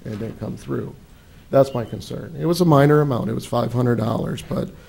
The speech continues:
again, it should be something that we talk about in front of the public. It's just being transparent,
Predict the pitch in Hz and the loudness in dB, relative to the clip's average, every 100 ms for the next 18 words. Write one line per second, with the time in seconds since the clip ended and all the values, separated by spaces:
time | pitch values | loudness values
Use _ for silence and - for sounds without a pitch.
0 | - - - 131 127 127 113 - 135 120 | -20 -20 -4 0 4 4 2 0 -2 -2
1 | 120 - 117 - - - - 104 104 - | -2 -2 -4 -2 -2 -2 -4 -6 -6 -4
2 | 151 - 120 113 - - 107 - 110 104 | -4 -4 -8 -8 -8 -10 -12 -8 -6 -6
3 | 107 117 131 135 - - - - - - | -8 -8 -8 -8 -14 -16 -20 -20 -20 -20
4 | - - - - - - 117 - 117 113 | -20 -20 -20 -14 -12 -8 -10 -6 -4 -2
5 | 113 - 120 113 - 113 110 | -4 -2 -2 -2 -4 -4 -4